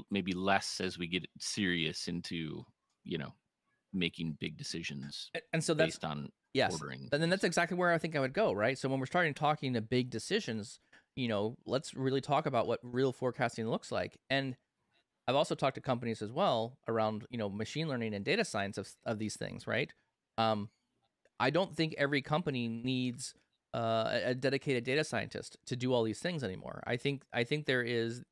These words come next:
Speaker 2: I think you hire, I think you borrow data scientists, honestly. I think you come in with a hard problem and say,
Speaker 1: Rent, rent 'em out?
Speaker 2: "Rent 'em out."
Speaker 1: <laughs>
Speaker 2: I mean, uh, they get bored. I mean, everything,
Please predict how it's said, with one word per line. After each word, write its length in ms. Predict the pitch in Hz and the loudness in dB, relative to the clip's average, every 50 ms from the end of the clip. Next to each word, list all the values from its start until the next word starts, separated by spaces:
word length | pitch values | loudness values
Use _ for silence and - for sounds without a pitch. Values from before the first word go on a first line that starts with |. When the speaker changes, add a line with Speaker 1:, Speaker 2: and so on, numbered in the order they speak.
| - | -8
Speaker 2:
I 80 | - 123 | -6 -2
think 180 | - 202 196 | -2 -2 0
you 80 | 175 151 | 0 -2
hire, 540 | 135 - 156 151 156 143 127 120 110 - - - - _ _ - - - - | -2 0 2 4 4 6 6 6 4 2 0 -4 -20 _ _ -20 -14 -6 0
I 80 | - | 0
think 160 | 165 247 262 - | 2 2 2 0
you 80 | 202 | 0
borrow 380 | 175 151 143 139 165 165 143 135 | 0 4 6 6 6 8 6 6
data 240 | 135 127 123 131 123 | 4 2 2 2 2
scientists, 500 | - - 107 104 104 - - - - - | 0 0 -2 -2 -2 -4 -6 -8 -6 -4
honestly. 480 | - 113 113 113 - - - - - _ _ - - _ - - | -2 -2 -2 -2 -4 -8 -10 -12 -12 _ _ -20 -20 _ -4 -2
I 60 | 131 | 2
think 120 | 147 156 | 2 4
you 80 | 165 160 | 4 4
come 160 | - 165 156 | 2 2 2
in 60 | 165 175 | 2 0
with 120 | 170 160 | 0 0
a 40 | 135 | 0
hard 240 | 131 139 151 160 - | 2 4 2 2 2
problem 480 | - 135 117 104 - 107 127 147 160 - - | 2 2 2 2 2 -2 -2 -4 -6 -8 -6
and 120 | 127 131 | -6 -2
say, 140 | - 127 117 | 2 4 6
Speaker 1:
Rent, 160 | 101 101 107 - | 6 6 6 4
rent 220 | - 113 110 104 - | 4 4 4 4 4
'em 80 | 101 | 2
out? 200 | 101 107 123 123 | 4 4 4 4
Speaker 2:
"Rent 200 | 156 147 160 165 | 4 4 4 2
'em 80 | 190 185 | 2 2
out." 180 | 180 151 104 - - - - | 4 4 4 2 -2 -4 -4
Speaker 1:
<laughs> 240 | 240 - - _ - | -4 -4 -4 _ 2
Speaker 2:
I 80 | - 165 | 4 4
mean, 200 | 180 175 165 151 - - - 339 _ - - | 4 4 2 0 -2 -6 -12 -12 _ 0 0
uh, 100 | 170 160 - - 165 - - | 0 0 0 -4 -18 -10 -2
they 140 | 180 180 190 | 2 2 4
get 180 | 180 220 196 170 | 4 4 2 4
bored. 380 | 196 226 330 294 117 101 - - - | 4 6 6 6 4 2 0 0 0
I 20 | |
mean, 240 | 151 156 156 135 123 - | 0 2 2 0 -2 0
everything, 360 | 160 170 226 233 277 240 | 2 4 4 4 2 0